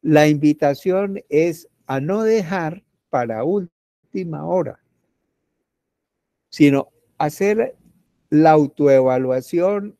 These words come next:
y preparar el informe con tiempo suficiente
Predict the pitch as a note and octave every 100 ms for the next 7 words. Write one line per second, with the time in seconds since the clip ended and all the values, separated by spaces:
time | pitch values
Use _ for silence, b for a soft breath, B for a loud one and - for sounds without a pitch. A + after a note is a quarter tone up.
0 | _ D3+ D3+ - C3 B2 B2 B2 C3+ E3
1 | F3 D#3 A2+ G#2+ D3 D3 D#3 E3 E3 -
2 | A#2+ A#2+ A2+ _ G#3 G3+ F#3+ G3+ F#3 -
3 | C#3 A#2+ A#2 F3 D#3 C3+ G#2+ - -